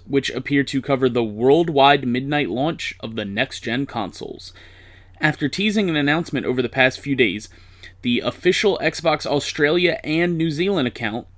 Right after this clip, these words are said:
tweeted out a short clip of a gorgeous vista from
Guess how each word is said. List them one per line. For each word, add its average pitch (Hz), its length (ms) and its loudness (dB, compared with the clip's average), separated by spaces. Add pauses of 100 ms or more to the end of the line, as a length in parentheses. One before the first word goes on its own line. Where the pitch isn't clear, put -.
(160)
tweeted 143 460 0
out 127 180 2
a 127 80 -4
short - 380 0
clip - 420 0 (260)
of 117 140 -8
a 123 60 -4
gorgeous 170 500 2
vista 170 400 0
from 127 560 -2